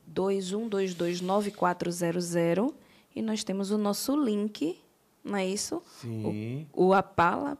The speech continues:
Speaker 1: ponto colabore ponto org.
Speaker 2: Pronto, que Natinha,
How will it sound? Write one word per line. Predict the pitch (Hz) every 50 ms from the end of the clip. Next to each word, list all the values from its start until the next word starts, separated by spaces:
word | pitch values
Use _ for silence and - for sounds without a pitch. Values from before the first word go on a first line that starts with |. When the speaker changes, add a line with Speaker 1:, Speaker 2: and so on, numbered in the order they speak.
| _ _ _ _ _ _
Speaker 1:
ponto | - 180 180 180 180 - -
colabore | - - - 165 170 - 185 175 185 - - - 92 - 311 - _ _ _ _ -
ponto | - 233 214 208 - 220 208
org. | - - 160 165 143 - - - - - _ _ -
Speaker 2:
Pronto, | 147 127 117 98 92 - - -
que | - - 139
Natinha, | 139 139 110 - - - 101 101 104 104